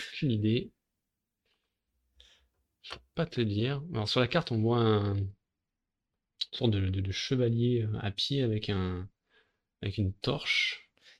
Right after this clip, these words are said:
Speaker 1: Il semblerait que les Amirs, ce soient les adversaires des Cendrillons, d'après les différents contes
Speaker 2: Ah,
Speaker 1: que
Speaker 2: oui,
Speaker 1: racontait
Speaker 2: oui.
Speaker 1: l'aubergiste,
Speaker 2: Il
Speaker 1: justement,
Speaker 2: doit y,
Speaker 1: quand
Speaker 2: oui,
Speaker 1: il était
Speaker 2: il y
Speaker 1: à
Speaker 2: a les, il y a les
Speaker 1: Terdun,
Speaker 2: Cendrillons
Speaker 1: euh.
Speaker 2: contre les Amirs, c'est comme un peu les anges contre les
Speaker 1: C'est
Speaker 2: démons,
Speaker 1: ça.
Speaker 2: quoi, une sorte de, de...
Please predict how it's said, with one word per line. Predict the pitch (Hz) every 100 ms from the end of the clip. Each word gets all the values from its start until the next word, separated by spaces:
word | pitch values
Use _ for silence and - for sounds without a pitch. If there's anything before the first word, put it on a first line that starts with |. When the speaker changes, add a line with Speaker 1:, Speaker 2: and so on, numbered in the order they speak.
| -
Speaker 1:
Il |
semblerait | - 147 135 135 165
que | - 135 131 131 -
les | 110 113 113
Amirs, | 127 127 123 147 160 - - _ -
ce | - 123
soient | - 139
les | 127 120 113 113 110 110
adversaires | 156 139 147 - - 156 139
des | 113
Cendrillons, | 107 - 143 127 131 123 123 143
d'après | 147 117 - -
les | 131 120
différents | 117 - 120 117
contes | 117 135 139 - - - -
Speaker 2:
Ah, | 165 165 139
Speaker 1:
que |
Speaker 2:
oui, | 131
Speaker 1:
racontait | 123 139 156 143 - 147
Speaker 2:
oui. |
Speaker 1:
l'aubergiste, | 139 127 135 131 143 143
Speaker 2:
Il |
Speaker 1:
justement, | 127 139 139
Speaker 2:
doit | 151
y, |
Speaker 1:
quand | 151 -
Speaker 2:
oui, | 139
Speaker 1:
il |
était | 135 143
Speaker 2:
il |
y |
Speaker 1:
à | 131
Speaker 2:
a |
les, | 139
il |
y |
a | 135
les | 131
Speaker 1:
Terdun, | 131 131
Speaker 2:
Cendrillons | 123 117 113
Speaker 1:
euh. |
Speaker 2:
contre | - 156 143
les | 135
Amirs, | 131 143 156
c'est | 135 127
comme | 143 139
un | 135
peu | 135
les | 143 131
anges | 147 151 127
contre | 127 127
les | 131
Speaker 1:
C'est | 135
Speaker 2:
démons, | 143 143
Speaker 1:
ça. |
Speaker 2:
quoi, | 143 143
une | 131 113
sorte |
de, | 127 117
de... | 113 117 110